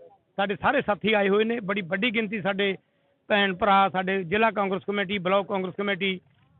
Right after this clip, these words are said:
ਮਹਿਲਾ ਕਾਂਗਰਸ, ਯੂਥ ਕਾਂਗਰਸ, ਸੇਵਾ ਦਲ, ਇੰਟਕ, ਮ-, ਮੰਡਲ ਕਮੇਟੀਆਂ, ਸਾਰੇ ਦੇ ਸਾਡੇ ਬੰਦੇ, ਅ, ਸਾਥੀ ਆਏ ਹੋਏ ਨੇ। ਮੇਰੀ ਸਾਰਿਆਂ ਨੂੰ ਇਹੀ ਬੇਨਤੀ ਹੈ ਵੀ ਇਹਨਾਂ ਦੇ ਦੱਸੇ ਹੋਏ ਜਿਹੜੇ ਸਾਨੂੰ ਰਸਤੇ ਦਿਖਾਏ ਨੇ,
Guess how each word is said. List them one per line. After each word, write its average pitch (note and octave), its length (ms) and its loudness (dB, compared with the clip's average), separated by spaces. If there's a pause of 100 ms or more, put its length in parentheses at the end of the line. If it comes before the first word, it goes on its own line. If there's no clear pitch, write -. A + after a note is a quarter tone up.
(100)
ਮਹਿਲਾ A3+ 320 2
ਕਾਂਗਰਸ, F#3+ 360 -2 (120)
ਯੂਥ G#3+ 260 -2
ਕਾਂਗਰਸ, G3 360 0
ਸੇਵਾ G#3+ 360 2
ਦਲ, F#3+ 380 -2
ਇੰਟਕ, A3+ 440 -4 (800)
ਮ-, F#3+ 340 -6
ਮੰਡਲ A3 280 2
ਕਮੇਟੀਆਂ, G3 500 0
ਸਾਰੇ C4+ 500 0
ਦੇ G3+ 360 -6
ਸਾਡੇ F#3+ 260 -4
ਬੰਦੇ, F3 340 -4
ਅ, F3+ 300 -10 (120)
ਸਾਥੀ E3 300 -4
ਆਏ D#3+ 140 0
ਹੋਏ E3+ 140 0
ਨੇ। A3 180 -2 (340)
ਮੇਰੀ G#3 460 0
ਸਾਰਿਆਂ A#3+ 320 4
ਨੂੰ A3 240 2 (360)
ਇਹੀ A3+ 260 4
ਬੇਨਤੀ G3+ 480 2
ਹੈ D#3+ 260 0 (560)
ਵੀ A3 280 0 (220)
ਇਹਨਾਂ A#3+ 200 2
ਦੇ A#3+ 100 2
ਦੱਸੇ G3 300 2
ਹੋਏ F#3+ 280 2 (760)
ਜਿਹੜੇ G3 400 0
ਸਾਨੂੰ G3 360 0 (120)
ਰਸਤੇ F#3 300 2
ਦਿਖਾਏ F#3+ 320 2
ਨੇ, G3 220 0